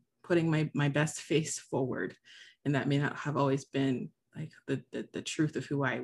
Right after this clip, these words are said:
was or, or am. And yeah, I'm on a journey to exploring my softness. And that, that for me looks like a resistance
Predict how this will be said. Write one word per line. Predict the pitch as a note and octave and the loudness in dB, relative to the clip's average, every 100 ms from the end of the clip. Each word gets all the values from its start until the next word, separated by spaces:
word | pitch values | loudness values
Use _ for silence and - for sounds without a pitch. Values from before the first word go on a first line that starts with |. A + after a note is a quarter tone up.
| - | -2
was | C3+ B2 B2 - - | -2 0 -2 -6 -8
or, | B2+ A#2+ - - | -6 -6 -8 -6
or | B2 - | -6 -2
am. | B2 G#2 - D#3+ - - - - - _ _ _ - | -2 -2 -6 -8 -16 -20 -20 -20 -20 _ _ _ -2
And | G3 F#3+ F#3 G#3+ - | 2 4 2 -2 -10
yeah, | G3 F#3+ | -6 -2
I'm | C3+ | 0
on | E3 | 0
a | E3+ | 0
journey | D#3+ E3 E3 | 0 -2 0
to | - | 0
exploring | D3+ - - D#3+ E3 D#3+ D#3 - - _ _ _ _ - | 0 -2 -2 0 2 0 -2 -8 -20 _ _ _ _ -4
my | D#3 | -2
softness. | D#3 - D3 D#3 D#3 G3+ | -2 2 2 4 0 0
And | F3 | 2
that, | D#3+ D#3 - D#3+ | 2 2 0 2
that | E3 G3 | 2 4
for | G#3 | 4
me | G#3 G3 | 6 6
looks | F#3+ - | 2 2
like | F3+ F3+ | 2 2
a | - | 0
resistance | E3+ D#3+ D3 D#3+ F#3 - C3+ E3+ - - - | 2 2 4 2 2 0 0 0 -2 -4 -4